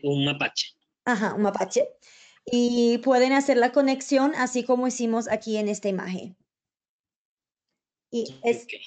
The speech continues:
Speaker 2: esta
Speaker 1: Bueno,
Speaker 2: actividad lo tiene
Speaker 1: es, es muy sencilla.
Speaker 2: Disculpa, Miguel.
Speaker 1: Sí, es sencilla y está, es, es sencilla la actividad y está disponible acá para que lo puedan replicar cada vez que quieran.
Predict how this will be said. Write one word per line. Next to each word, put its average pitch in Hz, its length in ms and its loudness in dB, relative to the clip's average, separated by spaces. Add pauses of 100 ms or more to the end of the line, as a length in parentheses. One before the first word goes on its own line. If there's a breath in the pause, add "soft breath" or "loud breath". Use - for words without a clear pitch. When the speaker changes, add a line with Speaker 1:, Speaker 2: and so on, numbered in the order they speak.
(400)
Speaker 2:
esta 233 260 2
Speaker 1:
Bueno, 285 140 0
Speaker 2:
actividad 285 420 2
lo 330 180 4
tiene 269 200 4
Speaker 1:
es, 277 140 -2
es 147 200 -4
muy 175 140 -8
sencilla. 185 580 -10 (1400)
Speaker 2:
Disculpa, 269 380 -4
Miguel. 294 280 0
Speaker 1:
Sí, - 300 -10 (200)
es 139 180 -6
sencilla 156 480 -6
y 196 80 -12
está, - 220 -18 (260)
es, 147 200 -8 (120)
es 151 160 -2
sencilla 190 380 0
la 196 80 2
actividad 170 320 2
y 208 80 0
está 151 240 -4
disponible 139 460 -6
acá 123 220 -10
para 139 200 -4
que 143 100 -6
lo 127 160 -6
puedan 113 280 -10
replicar 135 420 -6
cada 123 160 -8
vez - 80 -10
que 131 140 -14
quieran. 117 240 -12